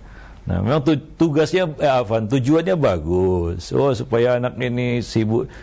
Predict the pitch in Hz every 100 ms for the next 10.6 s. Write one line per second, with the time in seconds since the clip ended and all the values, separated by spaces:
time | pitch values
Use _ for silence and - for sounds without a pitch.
0 | - 139 175 180 170 180 160 170 156 151
1 | 113 110 98 92 95 - - 104 101 107
2 | 98 101 98 101 92 85 - - 92 90
3 | 101 - - - 104 113 - 104 - 101
4 | 131 135 - 131 151 160 165 151 151 135
5 | 135 123 131 131 127 135 127 131 120 120
6 | 120 117 107 113 104 107 104 107 117 117
7 | 120 117 104 110 110 110 104 110 110 110
8 | 123 123 131 127 123 117 - - - -
9 | - 117 120 110 110 107 120 117 127 127
10 | 131 135 135 135 135 120